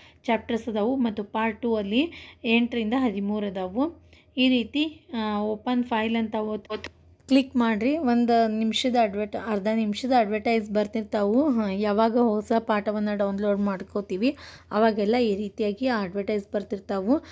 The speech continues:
ಅಡ್ವರ್ಟೈಸ್ ಆದಮೇಲೆ ಸ್ಕಿಪ್ ವಿಡಿಯೋ ಅಂತನಾದ್ರೂ ಒತ್ಬೋದು, ಇಲ್ಲ ಸ್-, ಆ,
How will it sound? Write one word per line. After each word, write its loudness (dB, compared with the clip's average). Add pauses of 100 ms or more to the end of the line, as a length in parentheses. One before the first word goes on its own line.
(220)
ಅಡ್ವರ್ಟೈಸ್ 4
ಆದಮೇಲೆ 2
ಸ್ಕಿಪ್ -2
ವಿಡಿಯೋ 4
ಅಂತನಾದ್ರೂ 0
ಒತ್ಬೋದು, 0
ಇಲ್ಲ 0
ಸ್-, -6
ಆ, -2